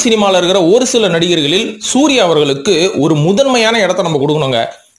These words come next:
ஏன்னா, இன்னைக்கு நம்ம உலகத்துல வந்து எவ்வளவு பெரிய விஷயங்கள் சாதிக்கிறதா இருந்தாலும், கண்டிப்பா நம்மளோட பேரண்ட்ஸ் அப்படின்ற ஒரு சப்போர்ட்டையும் தாண்டி, நல்ல நண்பர்கள் வாச்சா நம்ம பெரிய லெவல்ல சாதிக்கலாம்.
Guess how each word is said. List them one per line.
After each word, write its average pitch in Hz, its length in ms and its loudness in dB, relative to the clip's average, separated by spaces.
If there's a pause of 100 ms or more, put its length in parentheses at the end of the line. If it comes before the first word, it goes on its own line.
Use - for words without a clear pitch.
(140)
ஏன்னா, 277 100 0
இன்னைக்கு 226 720 0
நம்ம 160 300 0
உலகத்துல 202 240 -2
வந்து 165 220 0
எவ்வளவு 196 300 2
பெரிய 151 200 -2
விஷயங்கள் 147 500 -2
சாதிக்கிறதா 160 520 -2
இருந்தாலும், 156 580 0 (420)
கண்டிப்பா 247 500 0
நம்மளோட 175 320 0
பேரண்ட்ஸ் 196 380 0
அப்படின்ற 170 340 -2
ஒரு 156 200 0
சப்போர்ட்டையும் 160 420 -2
தாண்டி, 135 600 -2 (120)
நல்ல 240 380 0
நண்பர்கள் 185 540 0
வாச்சா 135 540 -2
நம்ம 131 180 -2
பெரிய 202 340 0
லெவல்ல 170 240 0
சாதிக்கலாம். 143 720 -2